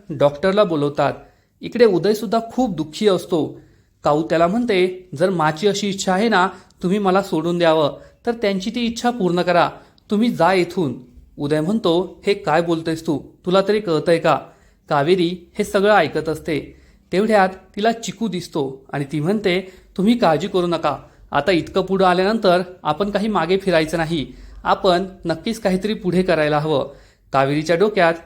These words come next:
एक छानशी कल्पना असते. तर काऊ मात्र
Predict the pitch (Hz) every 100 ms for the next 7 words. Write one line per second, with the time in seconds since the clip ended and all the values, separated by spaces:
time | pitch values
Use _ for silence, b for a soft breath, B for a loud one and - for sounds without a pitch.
0 | - 185 196 175 160 156 220 170 151 156
1 | 151 139 - 139 135 b b b - 170
2 | 170 147 147 185 208 170 269 -